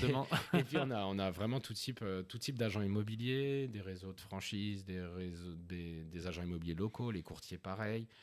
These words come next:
Speaker 1: Ok.
Speaker 2: les assureurs pareil, on a des assureurs vie qui travaillent avec nous. Euh, on a même, je te dis, des sites nationaux de vente d'immobilier neuf pour qui on fait la vente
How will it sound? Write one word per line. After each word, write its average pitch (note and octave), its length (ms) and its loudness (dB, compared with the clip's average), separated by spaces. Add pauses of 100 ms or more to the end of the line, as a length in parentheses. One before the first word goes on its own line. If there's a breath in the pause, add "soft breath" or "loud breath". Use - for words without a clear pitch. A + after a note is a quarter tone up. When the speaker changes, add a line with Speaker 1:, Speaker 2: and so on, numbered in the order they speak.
(120 loud breath)
Speaker 1:
Ok. D3+ 100 -2
Speaker 2:
les A#2+ 160 2
assureurs E2+ 480 -4
pareil, A2 420 0
on D#2+ 120 0
a D#2+ 60 -2
des D#2 180 -4
assureurs F2 460 -4
vie A2 260 -4
qui A#2 100 -14
travaillent F#2+ 320 -2
avec F#2+ 200 -4
nous. B2 220 -2 (540 loud breath)
Euh, D#2+ 500 -4 (100)
on F#2+ 120 -2
a F2+ 100 -2
même, F2 340 -4
je D#2+ 100 -10
te - 80 -8
dis, F2 160 -8
des E2+ 120 -6
sites - 300 -8
nationaux A#2+ 580 0
de F#2+ 120 -6
vente A#2+ 300 0
d'immobilier G#2 560 0
neuf G#2 360 -2 (460 soft breath)
pour - 180 -8
qui - 160 -6
on F#2 100 -2
fait C#3+ 220 0
la C3+ 140 2
vente C#3 420 -8